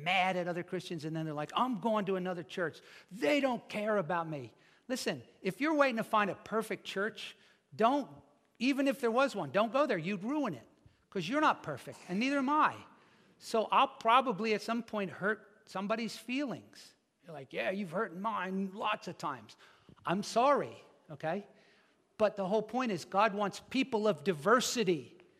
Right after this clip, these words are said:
right? People of different social class. We, we should welcome rich or poor here. We should welcome black or white or red. We should, we should be seeking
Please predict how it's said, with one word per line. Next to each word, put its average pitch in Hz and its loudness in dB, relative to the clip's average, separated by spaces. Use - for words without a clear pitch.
right? 185 -2
People 214 0
of 175 0
different 214 0
social 220 -2
class. 139 -2
We, 175 -4
we 190 0
should 190 -4
welcome 185 0
rich 226 -6
or 185 -4
poor 185 -2
here. 139 -8
We 185 -2
should 190 -4
welcome 190 0
black 196 0
or 180 0
white 196 0
or 180 -2
red. 196 -4
We 208 -2
should, 196 -4
we 202 -2
should 190 -6
be 170 -6
seeking 226 -6